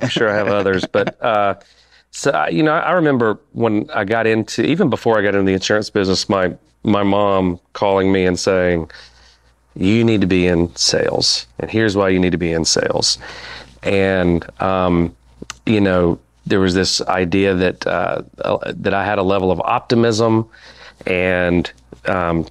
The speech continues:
she saw the impact that that would have on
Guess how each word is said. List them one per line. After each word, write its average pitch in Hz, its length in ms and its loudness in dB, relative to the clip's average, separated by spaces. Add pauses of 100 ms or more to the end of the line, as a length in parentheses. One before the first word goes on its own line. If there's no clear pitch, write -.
(100)
she - 300 2
saw 95 460 2
the 90 260 -2
impact 95 560 -4
that - 280 -2
that 92 180 0
would 90 100 0
have 90 300 -2
on 87 280 0